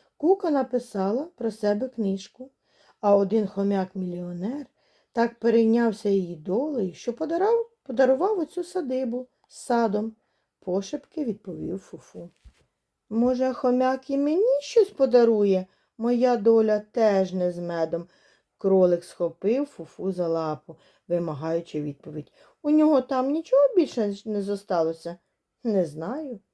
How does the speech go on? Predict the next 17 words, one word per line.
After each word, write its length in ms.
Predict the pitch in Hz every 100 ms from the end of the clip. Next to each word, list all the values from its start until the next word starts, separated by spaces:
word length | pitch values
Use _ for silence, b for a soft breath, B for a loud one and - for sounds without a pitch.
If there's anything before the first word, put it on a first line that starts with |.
| _ _ _ _
Пес 360 | 180 175 233 -
спробував 760 | - - 175 185 190 185 175
вивільнити 640 | 160 160 156 160 160 156 165
лапу. 420 | 151 143 - 156 _ _ _
"Тихо, 400 | - 226 - - _ _
чуєте?" 480 | - 311 466 294 156 _ _ _ - _ _ _ _ _ _ _ _ _ -
Киць-Киць 640 | 190 - - 269 359 359
завмер. 500 | 269 247 151 143 143 _ _ _ _
Кролик 420 | 262 285 254 240 _
упав. 500 | - _ - 156 156 _ _ b b b b b
Із 220 | 185 160
відчиненого 640 | 190 208 - 302 208 185
вікна 520 | 180 202 - 269 330 320 b b b
долинав 540 | 175 202 226 254 247
дзенькіт 760 | 190 160 156 214 226 170 - -
розбитого 760 | 170 165 160 202 233 208 175 165
скла 640 | - _ 139 147 156 233